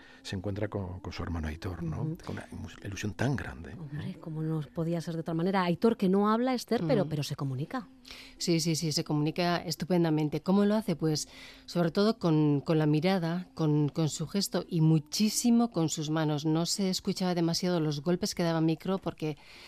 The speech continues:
Speaker 3: sí que acercaba el micro y él sin querer al acariciar a su hermana le, le peinaba, le tocaba el pelo.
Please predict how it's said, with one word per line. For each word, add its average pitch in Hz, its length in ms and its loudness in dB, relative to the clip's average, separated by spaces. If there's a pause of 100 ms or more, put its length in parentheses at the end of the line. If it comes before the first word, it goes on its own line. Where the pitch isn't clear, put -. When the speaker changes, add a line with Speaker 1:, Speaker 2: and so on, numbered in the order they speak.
Speaker 3:
sí - 180 2
que 190 100 2
acercaba 180 380 2
el 175 80 4
micro 180 260 4
y 165 100 4
él 165 80 2
sin 175 180 0
querer 180 320 0
al 160 160 -2
acariciar 165 640 0
a 202 80 0
su 190 120 -2
hermana 175 440 4
le, 165 180 2
le 165 140 4
peinaba, 165 500 4
le 160 100 0
tocaba 170 320 0
el 175 120 0
pelo. 165 500 0